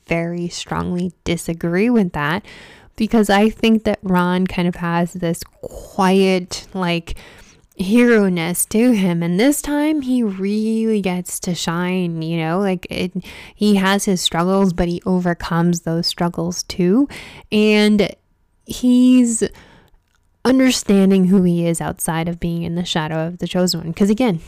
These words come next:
it's not just about Harry anymore, okay? Harry has to be the one to do it, but it's affecting the whole world, and, you know, like,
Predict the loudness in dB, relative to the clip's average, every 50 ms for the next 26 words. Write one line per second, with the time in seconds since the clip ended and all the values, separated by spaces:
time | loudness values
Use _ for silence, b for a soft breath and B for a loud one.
0 | -16 -16 -12 -12 -12 -10 -8 -6 -6 -4 -4 -6 -2 0 0 0 0 -2 -8 -8
1 | -6 -6 -6 -4 0 2 2 2 2 0 -2 -4 -4 -6 -8 -10 -10 -12 -12 -10
2 | -6 -4 -2 0 2 2 2 2 2 2 0 0 0 0 0 0 0 0 0 -2
3 | -2 -4 -4 -4 -4 -4 -4 -4 -8 B B B B _ -4 -2 -2 -2 -2 -6
4 | -8 -6 -4 -4 -4 -4 -4 -6 -6 -6 -8 -12 -16 -14 -6 -2 0 2 4 4
5 | 4 4 2 2 0 -2 -4 -6 -8 -6 -2 0 0 2 2 0 0 0 -2 -4
6 | -6 -10 B B B B B B B B -6 -4 -4 -4 -4 -4 -2 0 0 0
7 | 0 -2 -4 -4 -4 -4 -6 -8 -10 -20 -20